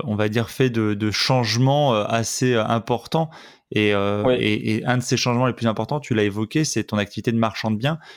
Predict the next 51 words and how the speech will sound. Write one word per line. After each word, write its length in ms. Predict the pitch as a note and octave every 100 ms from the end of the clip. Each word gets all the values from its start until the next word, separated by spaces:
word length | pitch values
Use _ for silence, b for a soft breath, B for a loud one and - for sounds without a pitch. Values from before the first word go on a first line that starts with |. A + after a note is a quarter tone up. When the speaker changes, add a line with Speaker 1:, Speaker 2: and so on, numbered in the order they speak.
| B
Speaker 1:
Quand 180 | - C3+
est-ce 120 | F3
que 80 | -
t'as, 120 | A#2+
Speaker 2:
Tout 180 | - A2+ G2+
à 140 | G2+
fait. 200 | - G2+
Speaker 1:
quand 160 | C#3 C#3
est-ce 100 | -
que 80 | B2
t'as 140 | G#2+
commencé, 380 | - A2+ A2 C3
du 120 | G#2+
coup, 100 | C3
cette 280 | - A#2+ A2+
activité ? 640 | - - G#2 G2+ A2+ B2 _ _ _ _ _ _ _ _ - B B B B _
Speaker 2:
Ça 120 | -
va 60 | G#2
bientôt 280 | A2+ A#2 C3+
faire 180 | C#3+ -
quatre 280 | C3 -
ans. 260 | G2+ - _ _ b b b b -
Speaker 1:
Et 440 | A2 G#2+ - _ _ -
au 140 | A2+
jour 240 | G#2+ A2 G#2+
d'aujourd'hui, 720 | G#2+ G#2 A2+ B2+ E3 F3 G3
tu 160 | - A#2
te 80 | - _
consacres 540 | - B2 - C3 - A#2 -
plutôt 360 | - - B2+
donc 320 | A#2 A2+ - -
à, 440 | A2+ G#2+ G2+ G2+ -
à 100 | A#2
quoi ? 220 | G#2 A#2 G#2+
Tu, 500 | - G#2 G2 A2 G#2+
tu 260 | - G#2+ G2+
cherches 400 | - C#3+ C3+ A2+
et 60 |
tu 160 | - G#2+
vends 240 | G#2+ C3
des 160 | A#2+ G#2
opérations 500 | G#2 G#2+ G#2 - A#2+
à 100 | G2+
d'autres 320 | G2+ B2+ A#2
investisseurs, 840 | A2+ G#2+ - A2 - C3+ D3 D#3+ B2+
à 80 |
des 140 | G2 G2+
particuliers, 1080 | _ A#2 A2 - A#2 - A#2+ A#2+ C#3+ D#3 D#3
tu 100 | -
te 120 | -
refu-, 240 | G#2+ G#2